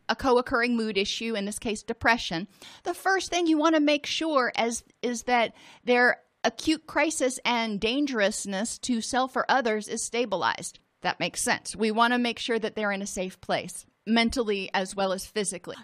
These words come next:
Their biomedical conditions and complications also may need addressed. We know that there are a whole host of biological issues that can contribute to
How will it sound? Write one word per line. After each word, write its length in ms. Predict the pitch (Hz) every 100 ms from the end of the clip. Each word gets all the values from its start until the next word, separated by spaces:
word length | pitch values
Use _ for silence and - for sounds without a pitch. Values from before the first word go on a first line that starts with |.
| -
Their 140 | 269 262
biomedical 800 | 277 294 320 277 294 330 330 311
conditions 540 | 277 247 226 - 175
and 140 | - 214
complications 920 | 240 196 - 220 220 185 - 180 143 -
also 400 | 240 302 - 294
may 220 | 240 208
need 240 | 208 202 175 _ -
addressed. 680 | 208 180 180 175 170 - - -
We 220 | 226 277
know 380 | 269 254 269 294
that 180 | 240 233
there 180 | 247 254
are 180 | 247 269
a 80 |
whole 300 | 262 294 302
host 640 | 269 220 285 381 277 - -
of 180 | 214 190
biological 720 | 226 226 220 220 233 247 - -
issues 580 | 214 - - 170 165 - - -
that 200 | - 214
can 140 | - 226
contribute 680 | 247 214 - 254 247 240 -
to 540 | - 247 240 240 240